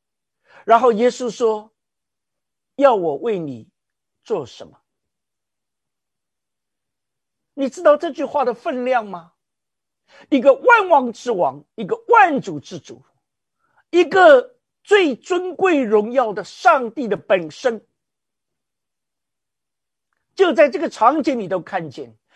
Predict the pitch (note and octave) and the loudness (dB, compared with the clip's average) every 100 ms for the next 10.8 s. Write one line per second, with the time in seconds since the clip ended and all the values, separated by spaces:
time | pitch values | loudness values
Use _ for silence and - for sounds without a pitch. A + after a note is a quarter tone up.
0 | - - C4+ C4 C#4+ D4+ D4+ A#3 C#4 C4 | -20 0 2 2 0 -4 -6 -8 -6 -4
1 | C#4+ B3+ E3+ B3+ A3 - A3 A3+ C#4 E4+ | -2 -4 -2 -2 -2 -2 -4 -4 -8 -8
2 | C#4+ A3 A#3 G#3+ - D4 A#3+ A#3 A#3+ F#3+ | -8 -6 -8 -12 -6 -4 -4 -4 -4 -4
3 | G#3+ F#3+ G#3 C#3 A#3+ B3+ - - B3 E4 | -6 -8 -12 -8 -8 -8 -10 -10 -10 -6
4 | G4 C#4+ G3+ E3+ - _ _ _ _ _ | -4 -2 -4 -6 -12 _ _ _ _ _
5 | _ _ _ - - G4 D4+ D#4 C#4+ A#3+ | _ _ _ -2 4 4 4 0 -2 -4
6 | - E3+ D3 _ _ _ _ _ _ _ | -6 -8 -10 _ _ _ _ _ _ _
7 | - B3 A#3 G#3+ G3+ B3 A3+ A#3 A3+ G3 | 0 2 0 -2 2 4 4 0 -4 -4
8 | G#3+ F3+ B3 A#3 A3 F#3 F#3+ F#3 G#3 F3+ | -4 -4 -4 -2 -2 -2 -4 -4 -8 -10
9 | A3+ - A#3+ E3 A#3 G3+ - G3 F3 F#3 | -10 -10 -10 -10 -10 -10 -8 -8 -6 -8
10 | D#3+ G3+ E3 E3+ F3+ B2 - - | -8 -10 -8 -6 -8 -10 -20 -20